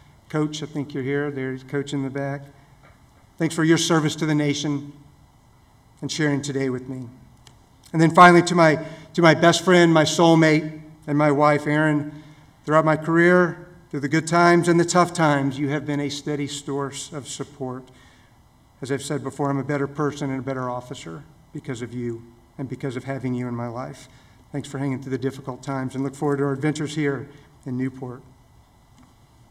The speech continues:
General Dempsey, the current chief or J-, chairman of the Joint Chiefs of Staff, he has identified leadership.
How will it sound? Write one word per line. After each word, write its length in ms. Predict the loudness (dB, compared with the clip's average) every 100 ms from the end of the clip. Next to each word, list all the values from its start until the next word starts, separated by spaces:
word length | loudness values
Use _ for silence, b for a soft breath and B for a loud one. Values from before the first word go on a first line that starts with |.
| _ b b b b b b
General 280 | 8 8 10
Dempsey, 420 | 10 8 8 8
the 300 | 10 6 4
current 340 | 4 4 4 2
chief 420 | 2 2 0 -10 -18 -20 -20 _ _ _ _ _ _ _ -2
or 140 | -2
J-, 180 | 0 -4 -4
chairman 340 | 4 8 8 6
of 80 |
the 80 | 4
Joint 260 | 2 2 4
Chiefs 260 | 2 0
of 60 | -4
Staff, 400 | 0 0 0 -4 B B B B B 6
he 100 | 8
has 140 | 10
identified 680 | 6 6 4 8 10 10 10
leadership. 560 | 10 10 6 0 -6